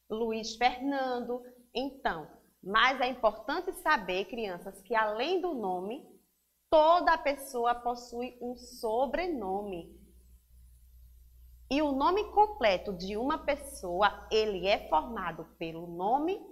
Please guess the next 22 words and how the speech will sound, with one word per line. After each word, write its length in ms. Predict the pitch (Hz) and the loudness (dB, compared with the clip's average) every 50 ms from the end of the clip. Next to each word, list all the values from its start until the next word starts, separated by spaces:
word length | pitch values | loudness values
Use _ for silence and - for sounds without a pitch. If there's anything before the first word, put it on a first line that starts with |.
| - - - | -14 -8 -6
e 80 | 285 | -6
pelos 480 | 285 - - - 262 247 254 254 262 - - | -8 -4 -2 0 0 0 0 -2 -4 -6 -6
seus 320 | - 233 220 233 226 240 - | -4 -2 -2 -2 -4 -6 -6
sobrenomes. 1000 | 220 214 214 240 294 339 285 233 190 170 165 165 175 170 175 - - - _ _ _ _ _ _ _ _ _ _ _ _ _ _ _ _ _ _ _ _ _ _ _ _ _ _ _ _ _ _ _ _ _ _ _ | -4 -4 -2 0 0 -2 -2 -2 -4 -4 -4 -4 -4 -6 -8 -8 -12 -16 _ _ _ _ _ _ _ _ _ _ _ _ _ _ _ _ _ _ _ _ _ _ _ _ _ _ _ _ _ _ _ _ _ _ _
E 400 | 220 220 226 208 180 151 - - _ _ _ _ | -2 -2 -2 -2 -4 -6 -12 -20 _ _ _ _
sabendo 580 | - - 220 220 202 180 208 214 262 277 339 339 | -2 2 2 2 2 2 0 0 0 0 -2 -2
também, 460 | - 453 508 508 392 254 233 247 240 | -2 -2 0 0 0 -2 -2 -2 -2
crianças, 640 | 240 240 240 220 190 175 180 - - 170 170 - - - - - _ _ _ - | -4 -4 -2 -2 -2 -4 -4 -6 -8 -8 -10 -10 -14 -20 -20 -20 _ _ _ -2
que 140 | 220 202 | -2 -2
todas 460 | 202 - - 294 320 370 370 349 320 294 | -2 0 2 4 4 6 6 4 4 4
as 180 | 285 - - - | 2 0 -2 -2
pessoas 500 | - 262 254 202 - 254 240 233 240 - - - - - | -2 -2 -2 -2 -4 -2 -2 -2 -4 -6 -12 -18 -12 -4
têm 200 | - 330 381 392 | -2 0 2 2
direito 420 | 370 403 392 277 254 226 240 240 240 | 2 2 2 2 0 0 -2 -4 -6
de 120 | 226 247 | -8 -8
ter 300 | 240 - 254 226 220 - - | -4 -2 -2 -2 -2 -4 -6
um 160 | 302 311 285 247 | -6 -6 -4 -4
nome 340 | 220 202 202 214 220 226 - - 220 - - - | -4 -4 -4 -4 -6 -8 -10 -14 -20 -20 -18 -14
desde 600 | 254 254 240 330 320 311 302 311 320 277 247 294 294 | -12 -4 0 2 4 4 4 4 2 -2 -6 -6 -8
o 40 | 302 | -8
seu 380 | - - - 269 254 262 269 | -10 -6 -2 -2 0 0 0
nascimento. 1040 | 254 240 233 233 269 247 - - - 349 359 320 247 208 175 170 - 170 - 165 - | 0 0 0 0 0 -2 -6 -8 -8 -6 -6 -6 -6 -6 -8 -10 -12 -14 -14 -14 -14